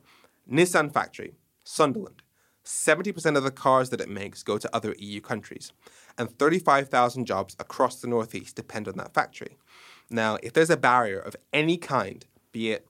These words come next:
tariffs when they cross the border, be it having differences in rules, you have to check stuff when they cross the border, then you know that seventy percent of your cars are gonna face an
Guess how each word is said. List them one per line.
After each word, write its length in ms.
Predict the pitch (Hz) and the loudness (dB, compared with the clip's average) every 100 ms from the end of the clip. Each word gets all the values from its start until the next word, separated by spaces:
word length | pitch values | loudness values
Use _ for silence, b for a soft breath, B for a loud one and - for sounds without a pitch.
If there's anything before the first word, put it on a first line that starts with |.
| _ | _
tariffs 440 | - 170 101 - | 2 2 2 -2
when 80 | - | -10
they 60 | 104 | -8
cross 200 | 104 - | -8 -8
the 80 | 113 | 0
border, 360 | 135 104 90 - _ _ | 2 2 0 -10 _ _
be 160 | 110 110 | -2 0
it 80 | 101 | 0
having 220 | 117 113 | -2 -2
differences 460 | 95 123 113 120 | -4 -4 -6 -6
in 100 | 131 151 | -2 4
rules, 320 | 202 123 - | 4 4 -2
you 60 | |
have 100 | 101 | -10
to 60 | - | -10
check 220 | - 123 | -6 -6
stuff 200 | - 107 | -4 -10
when 80 | 120 | -6
they 60 | 123 | -4
cross 220 | 233 208 | -4 -4
the 140 | 98 | -8
border, 320 | - 73 - - b b b b b | -12 -12 -14 -20 b b b b b
then 320 | 131 123 120 | 2 2 0
you 200 | 117 165 | -4 0
know 380 | 220 113 101 71 - _ | 2 2 0 -8 -18 _
that 140 | - | -4
seventy 380 | - - 143 185 | -2 0 0 -2
percent 240 | - 165 156 | -6 -2 0
of 80 | |
your 80 | 160 | 0
cars 400 | 156 110 98 101 | -2 0 0 -2
are 40 | - | -6
gonna 160 | 110 | -8
face 300 | 104 101 107 | -6 -8 -8
an 120 | 113 | -12